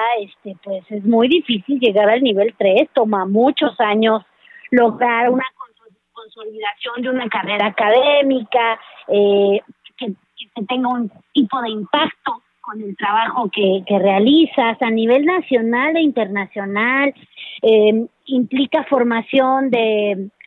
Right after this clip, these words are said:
de estudiantes de maestría, de doctorado, de licenciatura, implica formación de grupos de trabajo. Es decir, la verdad es que los criterios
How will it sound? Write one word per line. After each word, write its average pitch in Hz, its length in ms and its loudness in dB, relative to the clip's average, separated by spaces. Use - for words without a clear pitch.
de 208 160 -6
estudiantes 240 600 -2
de 214 100 0
maestría, 226 540 0
de 233 140 2
doctorado, 208 600 0
de 226 140 2
licenciatura, 233 1080 -4
implica 220 540 -8
formación 226 600 -2
de 285 120 4
grupos 240 380 2
de 208 100 0
trabajo. 220 800 -4
Es 254 160 4
decir, 294 320 4
la 269 120 4
verdad 254 280 2
es 294 80 -4
que 320 140 0
los 277 120 -6
criterios 269 600 0